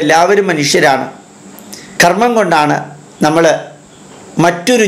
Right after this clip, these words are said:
ജന്മമെടുക്കുന്നത്. ബ്രഹ്മജ്ഞാനം ലഭിച്ചതിന് ശേഷം മാത്രമാണ് നമ്മൾ ബ്രാഹ്മണനാവുന്നത്. ബ്രാഹ്മണന് മാത്രമേ ബ്രഹ്മജ്ഞാനം ലഭിക്കുള്ളൂ എന്നല്ല പറഞ്ഞിരിക്കുന്നത്. ബ്രഹ്മജ്ഞാനം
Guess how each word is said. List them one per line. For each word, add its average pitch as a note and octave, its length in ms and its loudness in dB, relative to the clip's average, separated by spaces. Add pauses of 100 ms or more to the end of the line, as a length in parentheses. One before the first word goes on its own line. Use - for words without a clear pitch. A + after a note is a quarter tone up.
ജന്മമെടുക്കുന്നത്. C#3+ 840 0 (1040)
ബ്രഹ്മജ്ഞാനം F#3+ 880 0 (120)
ലഭിച്ചതിന് F#3+ 580 0 (180)
ശേഷം G#3 360 2 (120)
മാത്രമാണ് D#3 580 0 (540)
നമ്മൾ F3 160 2 (120)
ബ്രാഹ്മണനാവുന്നത്. C#3+ 880 2 (1120)
ബ്രാഹ്മണന് G#3 560 2 (100)
മാത്രമേ F#3+ 460 0 (160)
ബ്രഹ്മജ്ഞാനം E3+ 640 0
ലഭിക്കുള്ളൂ E3+ 500 0 (160)
എന്നല്ല D#3 400 0
പറഞ്ഞിരിക്കുന്നത്. C#3+ 640 -2 (1000)
ബ്രഹ്മജ്ഞാനം G3+ 720 0